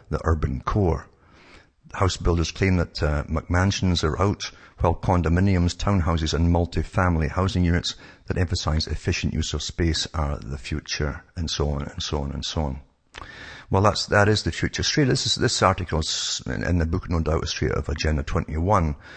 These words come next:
without telling you it's actually an agenda, 'cause they don't mention Agenda twenty-one anywhere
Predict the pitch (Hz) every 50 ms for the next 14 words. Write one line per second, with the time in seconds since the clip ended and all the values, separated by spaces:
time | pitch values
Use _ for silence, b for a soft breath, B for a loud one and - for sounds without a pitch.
0 | B B B - - - 87 - - - - 95 78 78 80 80 78 76 78 -
1 | - - - 71 - - - 71 71 67 65 73 71 - 87 80 85 87 78 -
2 | 65 64 - - - - 90 90 87 - 76 76 80 82 - - 73 73 - 71
3 | 71 73 69 - 71 64 65 71 69 69 71 76 87 87 71 71 67 69 73